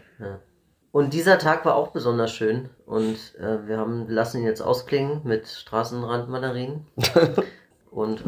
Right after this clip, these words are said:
Speaker 1: Raki
Speaker 2: Raki aus der,
Speaker 1: Raki.
Speaker 2: aus der Plastikflasche.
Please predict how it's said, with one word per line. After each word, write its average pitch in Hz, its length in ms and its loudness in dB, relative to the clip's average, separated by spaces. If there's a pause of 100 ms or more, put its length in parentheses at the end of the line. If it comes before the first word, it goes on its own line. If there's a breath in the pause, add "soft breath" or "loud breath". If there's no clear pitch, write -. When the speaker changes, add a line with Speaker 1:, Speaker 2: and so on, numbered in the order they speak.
Speaker 1:
Raki 110 200 2
Speaker 2:
Raki 123 400 4
aus 117 280 6
der, 113 320 8
Speaker 1:
Raki. 113 420 6
Speaker 2:
aus 113 300 2
der 110 300 6
Plastikflasche. 120 960 4